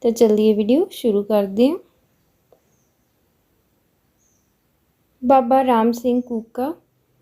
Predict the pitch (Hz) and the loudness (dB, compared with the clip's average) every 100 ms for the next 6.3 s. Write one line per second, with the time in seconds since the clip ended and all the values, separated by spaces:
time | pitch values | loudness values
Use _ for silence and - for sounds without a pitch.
0 | _ _ 262 285 269 330 311 269 277 302 | _ _ 2 2 4 2 2 -2 -4 -6
1 | 294 294 277 269 262 247 240 233 240 285 | -8 -8 -6 -2 -2 0 2 2 2 0
2 | 262 254 226 240 233 247 240 220 196 240 | 0 -2 -2 -2 -2 0 0 0 -2 -2
3 | 233 233 233 226 220 233 240 226 226 214 | 0 2 2 2 4 4 2 0 -4 -6
4 | - 233 233 240 226 233 226 226 247 214 | -8 -2 -2 -2 -4 0 0 2 -4 -2
5 | 233 226 - 269 262 226 226 240 240 214 | 2 2 0 -2 2 2 0 -2 -2 -2
6 | 208 214 226 | 0 0 0